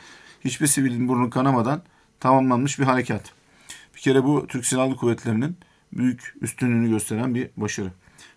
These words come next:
Bunun dışında Suriye'de bundan sonra atılacak adımlar noktasında İran'da, Rusya'da Türk ordusunun gücünü gördüler. Şüphesiz buradaki en büyük, e, ortağımız Rusya'ydı. Rusya ile beraber,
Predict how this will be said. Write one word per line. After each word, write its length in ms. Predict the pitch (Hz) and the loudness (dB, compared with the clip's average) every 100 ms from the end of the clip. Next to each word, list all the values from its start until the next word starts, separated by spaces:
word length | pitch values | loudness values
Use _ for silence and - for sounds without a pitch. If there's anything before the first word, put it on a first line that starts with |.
| - | -6
Bunun 260 | 123 151 147 | 0 2 0
dışında 320 | 139 131 143 | 0 2 2
Suriye'de 380 | 143 143 143 139 | 4 4 6 4
bundan 220 | 135 147 | 4 2
sonra 240 | 139 135 | 2 0
atılacak 380 | 127 127 123 139 | -2 -4 -2 -2
adımlar 360 | 117 120 139 131 | 0 0 2 2
noktasında 640 | 120 113 - 107 139 - _ - 87 | -2 -2 0 0 -2 -6 _ -20 -4
İran'da, 560 | 131 156 143 113 117 - _ _ - | 2 6 6 4 0 -2 _ _ -4
Rusya'da 460 | 147 143 123 117 143 | 0 2 2 0 0
Türk 200 | 147 139 | 0 2
ordusunun 460 | 123 113 - 143 | 0 0 -2 -2
gücünü 340 | 117 110 127 143 _ | -2 -4 -4 -6 _
gördüler. 560 | 117 123 117 113 92 - | -2 0 2 0 -4 -8
Şüphesiz 500 | - 120 139 120 123 | -10 -4 -2 -2 -4
buradaki 340 | 127 123 120 135 | -2 -2 0 0
en 120 | 131 | 2
büyük, 260 | 117 - - - | -2 -4 -14 -6
e, 320 | 110 104 101 104 104 139 110 - | -2 -2 -4 -4 -6 -8 -12 -8
ortağımız 600 | 120 120 - 110 131 147 | -2 -2 0 -2 -2 -6
Rusya'ydı. 560 | 127 143 113 98 98 165 - | -4 -4 -2 -6 -6 -8 -8
Rusya 280 | 120 117 120 | -8 -4 -2
ile 200 | 117 113 | -2 0
beraber, 460 | 113 117 117 113 | 0 0 0 -4